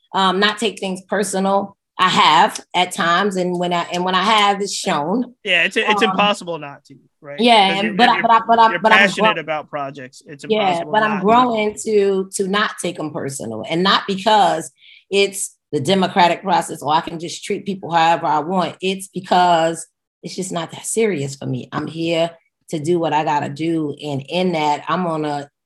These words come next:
Speaker 1: you know, accept people for who they are, and I'm not gonna judge them for their limitations and hope that they don't judge me for my limitations,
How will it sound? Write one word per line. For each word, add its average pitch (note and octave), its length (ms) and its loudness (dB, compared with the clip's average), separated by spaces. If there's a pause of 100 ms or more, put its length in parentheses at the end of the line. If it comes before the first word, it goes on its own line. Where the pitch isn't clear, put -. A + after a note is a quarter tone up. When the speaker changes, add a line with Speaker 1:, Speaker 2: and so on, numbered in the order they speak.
Speaker 1:
you D#3+ 140 -4
know, C#3 380 -4 (340)
accept E3+ 380 -2
people G3 320 -2
for F#3 160 -6
who E3 180 -4
they F3+ 220 0
are, F#3 480 2 (320)
and D#3+ 100 -4
I'm E3+ 80 -4
not F3 160 0
gonna D3+ 160 -4
judge D#3+ 480 0
them F3+ 340 -2
for C#3+ 200 -6
their F#3+ 220 0
limitations G#3+ 920 -2 (300)
and D3+ 120 -6
hope F3 220 -2
that D3+ 100 -6
they F3 120 0
don't E3+ 180 -4
judge E3+ 240 0
me F3 180 -4
for D3 80 -6
my E3 220 2
limitations, F#3+ 960 -2